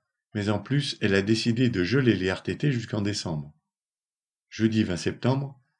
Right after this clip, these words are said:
ce sont près de cent cinquante soignants très en colère, aides-soignants, agents hospitaliers, secrétaires médicales, infirmières,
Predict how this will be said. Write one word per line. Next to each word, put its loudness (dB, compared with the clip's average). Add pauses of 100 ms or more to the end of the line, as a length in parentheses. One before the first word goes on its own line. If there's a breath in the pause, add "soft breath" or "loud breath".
(100)
ce -6
sont 0
près 2
de 0
cent -2
cinquante 0
soignants 0
très -2
en 2
colère, 0 (500)
aides-soignants, 2
agents 2
hospitaliers, 0
secrétaires -2
médicales, -4
infirmières, -2